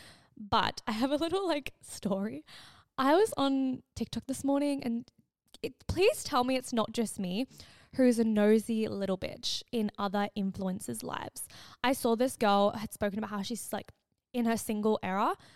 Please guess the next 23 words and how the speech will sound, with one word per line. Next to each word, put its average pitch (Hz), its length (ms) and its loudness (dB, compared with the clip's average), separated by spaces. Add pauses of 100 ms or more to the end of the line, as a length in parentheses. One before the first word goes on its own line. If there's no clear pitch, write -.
(300)
And 262 180 6
then 254 100 4
I 240 80 4
was 247 140 4
like, 269 120 -6
"Oh 247 60 -8
my 277 100 -2
God, 285 140 -4
she's 294 160 -8
not 294 120 -10
dating 311 220 -8
her 339 80 -2
boyfriend. 359 680 -2
Oh - 60 -6
my 370 100 -6
God, 370 180 -6
she 381 100 -4
broke 370 340 -4
up." 359 200 4 (280)
Why 247 400 4
do 466 140 8
I 302 100 4
care? 240 520 0